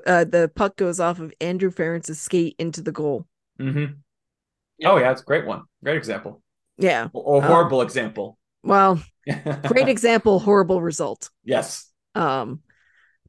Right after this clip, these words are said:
Speaker 1: but in, in another way, I think it's kind of, uh, revisionist history. I'm kind of glad they didn't go on to a game seven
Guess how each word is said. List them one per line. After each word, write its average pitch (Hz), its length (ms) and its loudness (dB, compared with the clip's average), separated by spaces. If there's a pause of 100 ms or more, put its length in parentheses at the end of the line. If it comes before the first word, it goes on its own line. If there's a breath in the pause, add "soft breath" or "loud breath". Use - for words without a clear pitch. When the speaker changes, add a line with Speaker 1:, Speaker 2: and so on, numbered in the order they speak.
Speaker 1:
but 233 320 6 (180)
in, 214 240 4 (160)
in 233 160 2
another 214 320 2
way, 180 360 2
I 175 180 -4
think 190 260 -6
it's 180 140 -8
kind 190 320 -6
of, 185 140 -4 (580)
uh, 165 80 -4 (2500 loud breath)
revisionist 233 500 4
history. 185 460 0 (1700)
I'm 208 200 4
kind 233 400 0
of 269 100 -4
glad 214 360 4
they 196 100 4
didn't 196 260 -2
go 185 180 0
on 180 140 -2
to 180 120 -4
a 175 40 -2
game 180 280 -4
seven 165 520 -6